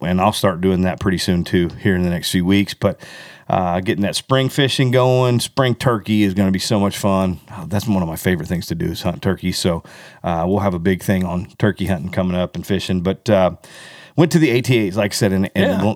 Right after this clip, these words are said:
Speaker 1: in Indianapolis, <clears throat> and it's for buyers and retailers and things like
Speaker 2: Sure.
Speaker 1: that. So, um, and, and it's just everybody that's in the industry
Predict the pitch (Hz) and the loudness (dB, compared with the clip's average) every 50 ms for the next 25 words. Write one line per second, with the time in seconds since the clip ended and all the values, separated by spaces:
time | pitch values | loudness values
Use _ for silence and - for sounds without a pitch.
0 | - _ 107 104 98 98 95 - 104 113 107 107 101 95 101 104 104 104 - - | -2 _ 0 0 0 0 0 0 0 2 2 4 2 2 2 2 2 2 2 0
1 | 101 95 - - - - 117 - - - 147 143 135 110 - 131 - 127 123 113 | 0 0 -2 -4 -6 -10 -14 -4 -2 2 4 4 4 2 2 0 0 2 4 4
2 | 117 113 - - 147 127 95 95 101 98 92 101 101 98 95 95 98 92 80 101 | 2 2 2 2 0 2 4 4 4 4 4 4 4 4 4 2 2 0 0 0
3 | 92 92 92 82 67 82 101 104 98 - - 98 87 87 82 87 82 76 87 82 | 0 0 0 -2 -2 0 2 2 2 2 0 0 0 0 -2 -4 -4 -4 -4 -4
4 | - - 85 - 147 90 82 80 - _ _ - - - - - - 110 107 95 | -4 -2 0 0 0 0 -4 -6 -10 _ _ -14 -12 -6 -2 2 4 4 4 2
5 | - - _ _ _ _ _ _ _ _ _ _ _ _ _ _ _ _ _ - | 0 -4 _ _ _ _ _ _ _ _ _ _ _ _ _ _ _ _ _ -4
6 | - 123 117 110 107 101 92 90 - - - - - - - - - - - - | 0 2 2 4 4 2 2 0 -2 -8 -16 -18 -18 -18 -18 -20 -20 -20 -20 -20
7 | - - _ _ _ _ _ _ - 160 160 156 - 160 156 139 135 - - 170 | -20 -20 _ _ _ _ _ _ 2 2 2 4 4 4 4 4 2 2 4 4
8 | 175 143 - - - _ _ _ _ _ _ _ _ _ _ - 135 131 135 131 | 4 4 0 -4 -8 _ _ _ _ _ _ _ _ _ _ 0 0 2 2 4
9 | 143 156 156 160 160 165 160 131 131 127 120 127 127 127 123 117 113 - - 107 | 4 6 6 6 6 4 4 4 4 2 4 2 2 2 2 0 0 0 0 2
10 | 117 120 117 113 113 - 110 135 175 185 151 113 - - - - 101 90 85 85 | 2 4 4 2 2 2 2 2 4 4 2 2 0 -4 -4 -2 -2 -2 -2 -2
11 | 78 85 104 101 | -2 -4 -6 -8